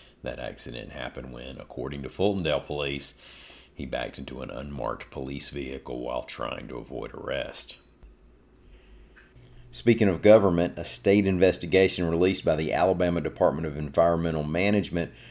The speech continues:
reveals that the state was not prepared to deal with a landfill fire in Moody that started in November and isn't completely out yet,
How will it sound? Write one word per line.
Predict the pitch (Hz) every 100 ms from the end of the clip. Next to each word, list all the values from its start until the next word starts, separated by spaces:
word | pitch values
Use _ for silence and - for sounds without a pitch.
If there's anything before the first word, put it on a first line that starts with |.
| - - -
reveals | 76 76 87 92 95
that | 92
the | 76
state | - - 92 85
was | 85 76
not | 80 85 -
prepared | 95 - 113 113 98
to | 82
deal | 69 80 80
with | 78
a |
landfill | 78 95 107 104 90 82
fire | - 82 85
in | 85
Moody | 104 123 104 - - - - -
that | -
started | - 73 73 69
in |
November | 73 73 69 80 76 67
and | 67 -
isn't | 64 67 71 -
completely | - 67 76 76 - 71 -
out | 69 69 64
yet, | 76 92 58 -